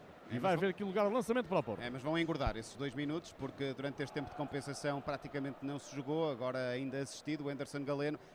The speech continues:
Speaker 2: em aquecimento, do lado do Futebol Clube do Porto, continuam desde sensivelmente o minuto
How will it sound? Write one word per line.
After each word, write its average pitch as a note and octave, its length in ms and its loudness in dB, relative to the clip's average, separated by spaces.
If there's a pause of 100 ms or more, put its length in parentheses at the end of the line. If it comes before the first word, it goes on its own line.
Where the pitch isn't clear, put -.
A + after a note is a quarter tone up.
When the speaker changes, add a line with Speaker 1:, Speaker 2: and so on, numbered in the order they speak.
(120)
Speaker 2:
em F#3 120 2
aquecimento, F3 560 2
do D#3+ 80 -8
lado F3 160 2
do E3 80 -4
Futebol D#3+ 280 -2
Clube D3+ 200 -6
do C3+ 40 -4
Porto, - 280 -4
continuam E3+ 600 0
desde D#3 260 -2
sensivelmente D#3 720 0
o C#3 40 -6
minuto C#3+ 600 0